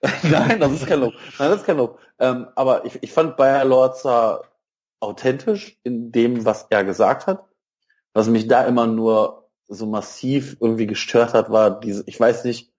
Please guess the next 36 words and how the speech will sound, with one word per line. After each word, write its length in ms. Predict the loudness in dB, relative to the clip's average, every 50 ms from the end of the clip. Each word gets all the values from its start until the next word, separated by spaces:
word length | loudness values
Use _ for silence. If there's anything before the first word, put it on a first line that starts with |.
| _ _ _ _ _ -12
das 160 | -10 -2 0
war 120 | 2 4 4
ja 120 | 4 4
noch 160 | 2 0 -2
vor 180 | 2 2 2 2
Saisonbeginn, 640 | 0 0 0 0 0 0 -2 -2 -2 -4 -4 -4 -16 -20 _ -2 0
der 120 | 0 0
Kader 540 | 0 -2 0 0 2 2 2 2 2 0 0
ist 420 | -4 -6 -6 -12 -20 -20 _ _ _ -20 -20
zu, 280 | -20 -20 -16 -14 -12 -6
also 180 | -4 0 0 0
ist 280 | -2 -2 -6 -8 -8 -6
gefühlt 460 | -2 -2 -2 -2 2 2 2 2 2 0
zu 180 | -4 -2 -2 -2
gut 220 | 0 0 -2 -2
für 240 | -4 -8 -4 -2 2
den, 280 | 4 4 2 2 -2 -4 -12 -20 -20 -20 -16 -6
also 200 | -2 0 2 2
mit 180 | 2 2 2 2
dem 180 | 2 2 4
werden 140 | 4 4 4
wir 80 | 4 4
locker 360 | 6 6 4 4 2 -2 0
den 180 | 0 0 -4 -4
Klassenerhalt 760 | -4 -4 -4 -4 -4 -6 -10 -6 -4 0 0 0 0 0
schaffen 300 | 0 0 0 0 0 -4
und 100 | -4 2
nach 180 | 2 2 0 0
zehn 320 | -6 0 0 2 2 0
Spielen 360 | -4 -8 -2 -2 -2 0 0 0
werden 200 | 0 0 0 0
wir 80 | -2
in 100 | -2 -2
sicheren 320 | -6 -4 -2 0 0 0 0
Fahrwassern 580 | -2 -2 -2 0 2 2 2 2 2 0 -2
stehen, 280 | -2 -2 -2 -2 -2